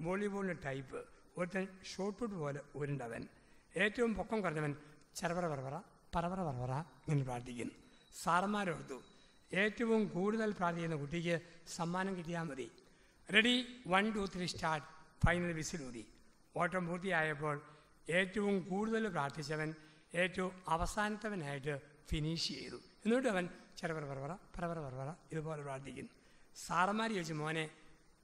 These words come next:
ഇത്രയേറെ പ്രാർത്ഥിച്ചിട്ടും ദൈവം സമ്മാനം തന്നില്ലല്ലോ" എന്നോർത്ത് ദൈവത്തോട് നിനക്ക് പിണക്കം വല്ലതും ഉണ്ടോ? അവൻ പറഞ്ഞു, "ആരാ പറഞ്ഞ സാറേ സമ്മാനം കിട്ടാൻ വേണ്ടിയാണ് പ്രാർത്ഥിച്ചതെന്ന്? പിന്നെ എന്നാത്തിനാണ് നീ പ്രാർത്ഥിച്ചത്?" "പൊന്നു സാറേ,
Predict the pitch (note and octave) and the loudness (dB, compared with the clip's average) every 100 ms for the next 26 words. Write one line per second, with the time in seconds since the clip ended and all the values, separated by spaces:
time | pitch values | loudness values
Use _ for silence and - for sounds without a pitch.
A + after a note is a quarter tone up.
0 | - F#3+ - A3+ A3+ A3+ A3+ F#3+ F3 D#3 | -8 -6 -2 0 2 0 0 0 2 0
1 | D#3 D3+ B2+ A#2 - - - - - E3 | -2 -6 -8 -10 -14 -20 -20 -18 -2 2
2 | F#3+ G3+ G3+ G3+ G3+ G3+ - - F3 G3 | 2 2 0 -4 -10 -10 -2 2 2 2
3 | G#3+ A3 A3+ A3 F3+ F3+ G3 G3 G#3 F#3+ | 2 2 0 0 0 0 0 -2 -2 -2
4 | C#3+ C3 C3 - - - - D#3+ F#3 G3+ | -2 -6 -10 -10 -18 -20 -8 -2 0 0
5 | G#3 G3+ D#3 D3 D3 - - - - D#3+ | -2 -2 -2 -2 -4 -6 -14 -16 -4 -2
6 | F3 G3 F#3 D3 D3 D#3 E3+ G3 - - | -2 -2 -4 -2 -4 -4 -6 -8 -10 -20
7 | - - - - F3 F#3 F3 E3+ E3 - | -20 -20 -14 0 2 4 2 0 -4 -10
8 | - - - D3+ F3 F#3 F3+ F#3 F3+ D#3+ | -20 -12 2 4 4 2 0 -2 -4 -2
9 | D#3 F3 D#3 - - - - - E3 E3 | 0 0 -2 -8 -20 -18 -12 -2 0 2
10 | F#3+ G#3 F#3 E3+ F3 F3+ E3+ D3 D3+ F3 | 2 2 -2 -2 -2 -2 -4 -4 -6 -6
11 | E3 F3+ F#3 F#3+ - - - - - - | -6 -4 -4 -8 -18 -20 -20 -20 -20 -20
12 | - E3+ E3+ F3 G#3 A3+ G3+ F#3 E3+ F3+ | -10 -2 0 0 0 -2 -2 -2 -2 -2
13 | G#3 F#3 D#3 - - - - D#3 F#3 F3 | -4 -6 -8 -14 -20 -16 -4 -2 0 2
14 | F3+ E3+ E3+ | 2 4 2